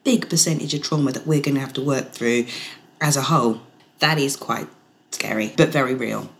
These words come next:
If any of my friends are like, "You know what, babe, I, I'm, I'm not up for hugging, I'm not up for kissing, I, I'd really, I'm more comfortable in this space," then we have to respect those boundaries. And I hope people feel that they can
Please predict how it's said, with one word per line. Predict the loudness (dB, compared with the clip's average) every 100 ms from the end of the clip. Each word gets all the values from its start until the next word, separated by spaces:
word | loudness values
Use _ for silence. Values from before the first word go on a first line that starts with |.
| _
If | -6 0
any | 4 4
of | 4
my | 2 2
friends | -2 -4 -2
are | -2
like, | -2
"You | 0
know | 2
what, | 2 0 -4
babe, | -4 -2
I, | -6 -10 -16 -12 -4
I'm, | 0 0 0
I'm | -4 0
not | 4 4 2 -4
up | -6 -8
for |
hugging, | -8 -4 -2 -2 -4 -8
I'm | -4
not | 0 0 0
up | -4 -8
for | -6
kissing, | -4 -2 -2 -2 -4 -6
I, | -6 -6
I'd | -2
really, | 2 4 4 0 -4 -18 -20 -20 _ _
I'm | -4 4
more | 4
comfortable | 4 0 0 -2 0
in |
this | 2 0
space," | -2 -4 -2 0 -2 -4 _ -2
then | 0
we | 0
have | -2
to | -2
respect | 0 -2 -4
those | -6
boundaries. | -4 -4 -4 0 0 2
And | 0
I | -2
hope | 2 0 2
people | 0 0 -4
feel | -6 -2 4 4 4
that | 0
they | -2 -2
can | -2 0 2 2